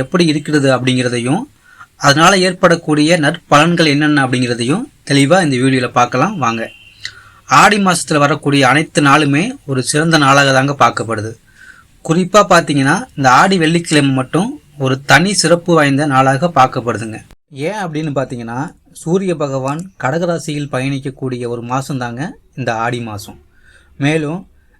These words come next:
இந்த வெள்ளிக்கிழமை அப்படின்னு எடுத்துக்கிட்டாலே பாத்தீங்கன்னா, செல்வத்திற்கும் சுகபோக வாழ்க்கைக்கும்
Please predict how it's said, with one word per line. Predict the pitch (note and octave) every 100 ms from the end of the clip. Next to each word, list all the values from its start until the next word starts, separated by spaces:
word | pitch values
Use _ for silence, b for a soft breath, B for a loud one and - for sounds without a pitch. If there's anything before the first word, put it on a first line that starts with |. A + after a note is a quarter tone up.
| _
இந்த | D3 C3
வெள்ளிக்கிழமை | D#3 A3 - G3+ F#3
அப்படின்னு | F3 E3 F3 E3+
எடுத்துக்கிட்டாலே | D#3 D3 D3+ D3
பாத்தீங்கன்னா, | D3 C3+ B2 B2 C3+ _ _ E4 - D#3+
செல்வத்திற்கும் | F3 G#3 F3 F3+ E3+ F#3+ F3+
சுகபோக | E3+ F3 E3+ F3+ E3
வாழ்க்கைக்கும் | D#3 D3 C#3 D3 C3 C3+